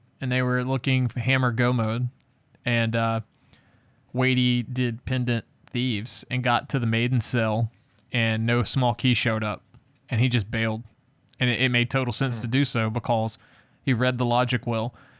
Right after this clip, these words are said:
Speaker 1: And talk, like, the whole, the whole caveat with the, the small key, that's a, that's one thing I've noticed a lot. You know, speed gaming commentators really love to talk about that.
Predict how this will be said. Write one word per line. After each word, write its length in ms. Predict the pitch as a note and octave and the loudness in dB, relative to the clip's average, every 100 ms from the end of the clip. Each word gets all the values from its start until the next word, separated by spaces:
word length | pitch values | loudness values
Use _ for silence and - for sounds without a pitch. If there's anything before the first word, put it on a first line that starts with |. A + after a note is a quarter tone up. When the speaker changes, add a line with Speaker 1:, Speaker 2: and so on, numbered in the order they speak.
| _ - | _ -2
Speaker 1:
And 260 | B2 B2 | 0 0
talk, 220 | F#3 G3 E3 | -2 -2 0
like, 220 | D#3+ C3+ | -2 0
the 120 | C#3+ | -2
whole, 280 | F#3+ F#3+ - | -2 -4 -4
the 120 | C#3+ | -2
whole 100 | F3 | -2
caveat 460 | C#3+ C3+ C3 A#2+ A2+ | 0 0 2 2 0
with 140 | A#2 | -2
the, 120 | B2 A#2 | -2 -2
the 120 | A#2+ | -2
small 280 | - B2+ B2 | 0 0 0
key, 220 | - A2+ | -2 -2
that's 180 | C3 E3 | -2 -2
a, 140 | B2 - | -4 -4
that's 240 | F#3+ - | -4 -2
one 160 | D#3 F#3+ | -2 -2
thing 240 | G3 E3 | -2 0
I've 120 | C3+ | 0
noticed 300 | A#2+ B2+ B2 | 0 -2 -2
a 60 | B2+ | -2
lot. 380 | A#2 A#2+ A#2 - _ _ _ - | 0 2 2 -2 _ _ _ -6
You 100 | A#2+ | -2
know, 300 | A2+ A2+ A#2 - - | -2 -2 -6 -12 -14
speed 340 | - C3 C3 C3 | -4 0 2 2
gaming 460 | B2+ A#2+ B2 A#2 - - | 2 2 -2 -4 -8 -4
commentators 840 | B2+ A#2+ A#2 A#2+ A#2 A2+ - - _ - | -2 0 0 0 0 -2 -6 -10 _ -6
really 420 | B2+ C#3+ C3+ C3 | -2 0 0 0
love 340 | B2 B2 A#2+ | 2 2 0
to 80 | A#2+ | -2
talk 260 | - A#2+ A#2 | -2 -2 -2
about 280 | A2+ A2 - | -2 -2 -2
that. 260 | A2 - | -2 -4